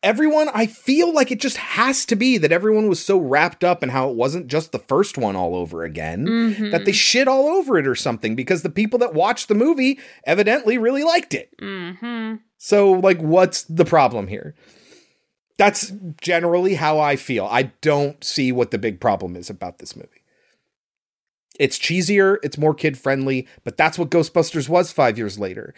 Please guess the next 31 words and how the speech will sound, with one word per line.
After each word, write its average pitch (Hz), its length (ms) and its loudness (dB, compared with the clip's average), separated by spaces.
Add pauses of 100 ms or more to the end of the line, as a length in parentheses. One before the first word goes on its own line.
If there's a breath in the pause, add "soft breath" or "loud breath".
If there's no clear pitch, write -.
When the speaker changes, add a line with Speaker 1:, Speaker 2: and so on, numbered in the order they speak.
(140)
Speaker 1:
And 98 100 -4
I 139 80 4
was 170 160 2
a 170 60 2
kid 190 200 2
at 180 100 0
the 165 60 -6
time, 117 320 -2
so 131 200 -2
go 135 140 2
fuck - 260 0
yourself. - 580 -10 (340 soft breath)
If - 40 -8
you're 170 100 2
an 180 80 2
adult 156 580 0 (220 soft breath)
and 127 100 -4
you 139 80 2
don't 160 220 2
think 160 160 2
Ghostbusters 160 640 2
is 165 120 -2
for 139 140 -6
kids, 185 400 0 (220 loud breath)
go 302 120 2
fuck 349 280 -2
yourself. - 680 -2 (220)
Speaker 2:
I'm 247 220 2
gonna 269 220 0
give 240 260 0
it 233 400 0